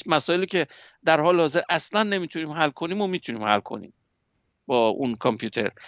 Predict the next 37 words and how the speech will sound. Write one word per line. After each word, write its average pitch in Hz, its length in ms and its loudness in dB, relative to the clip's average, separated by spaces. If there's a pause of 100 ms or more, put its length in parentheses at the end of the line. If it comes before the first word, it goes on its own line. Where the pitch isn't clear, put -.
(160)
هنوز 160 280 6
البته 151 280 6
کسی 160 220 -2
درست 156 320 4
نکرده 104 560 2
هزار 107 260 2
بیتی 107 320 -6
رو، 95 200 -4 (560)
ولی 196 200 8
می‌خوام 202 320 2
بگم 214 200 2
هنوز 185 440 0
ما 208 160 6
در 170 300 4 (120)
ابتدای 196 760 4
کاریم. 190 500 2 (380)
کسانی 214 460 6
هستن 208 440 4
که 196 120 -2
دارن 190 240 4
رو 190 180 0
سیستم‌های 175 720 6
مفصل‌تر 170 800 6
دارن 147 260 -2
کار 139 220 0
می‌کنن 123 300 -6 (300)
که 160 140 -2
شما 185 260 6
از 156 220 6
حالت 151 280 2
دوگانه 156 500 6
به 165 100 0
سگانه 156 520 4
و 214 80 6
چهارگانه 160 600 6
تبدیل 131 360 2
کنید. 117 300 -10